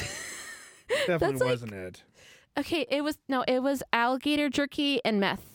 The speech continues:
Speaker 2: There it is. Crocodiles are wrong, crocodiles aren't,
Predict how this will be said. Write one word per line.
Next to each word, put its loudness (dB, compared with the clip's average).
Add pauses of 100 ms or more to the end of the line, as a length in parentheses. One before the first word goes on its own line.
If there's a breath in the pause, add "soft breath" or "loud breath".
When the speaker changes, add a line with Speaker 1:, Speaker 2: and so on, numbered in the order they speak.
Speaker 2:
There 2
it -4
is. -2
Crocodiles -2
are -2
wrong, -6 (200)
crocodiles -4
aren't, -2